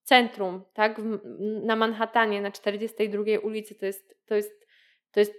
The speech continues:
centrum Nowego Jorku, także, mm, w mojej opinii trzeba mieć po prostu respekt i uważać, ale to, ale to, wiecie,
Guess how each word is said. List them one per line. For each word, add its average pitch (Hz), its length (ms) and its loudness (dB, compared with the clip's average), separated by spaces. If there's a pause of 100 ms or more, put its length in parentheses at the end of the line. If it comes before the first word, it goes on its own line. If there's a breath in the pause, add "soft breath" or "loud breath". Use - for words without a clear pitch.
(140)
centrum 226 680 2 (100)
Nowego 220 340 2
Jorku, 208 340 4
także, 214 500 -2 (640 soft breath)
mm, 214 520 -4 (840)
w 233 120 -6
mojej 311 240 6
opinii 294 320 2
trzeba 247 220 6
mieć 233 160 0
po 220 100 -6
prostu 220 300 -8
respekt - 580 0
i 285 120 2
uważać, 196 600 2
ale 214 160 0
to, 208 460 4 (1080)
ale 240 160 8
to, 240 240 4
wiecie, 202 400 2